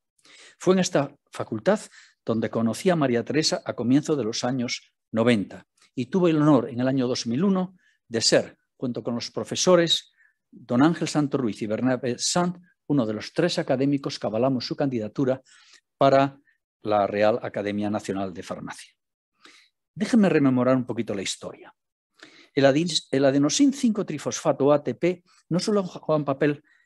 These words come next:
central en múltiples procesos como, por ejemplo, en el metabolismo energético celular, la síntesis de D N A, R N A y proteínas,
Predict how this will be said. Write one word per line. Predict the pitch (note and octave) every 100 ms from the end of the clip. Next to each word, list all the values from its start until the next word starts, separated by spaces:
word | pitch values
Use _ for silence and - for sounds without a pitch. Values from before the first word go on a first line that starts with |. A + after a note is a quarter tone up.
| _
central | - C#3+ C#3 G3 D3
en | B2+
múltiples | D3+ D3 C3+ A#2
procesos | - A#2+ G#3 - D#3
como, | - B2 A2+ A#2 - -
por | -
ejemplo, | - D3 C#3 B2
en | A2+
el |
metabolismo | G#2+ G2+ F#2+ B2 C3+ A#2
energético | G#2+ G#2 C3 A#2+ A2+
celular, | - F2+ A2+ E3 D#3+
la | G#2
síntesis | - G#2+ G#2+ - G2
de | F#2+
D | G#2+ G#2+
N | G#2
A, | A2+ A2+ A#2
R | A#2 G#2 G#2
N | G2+ G#2+
A | A2 - - -
y | G2
proteínas, | G2 F#2 B2 E3+ D#3 D3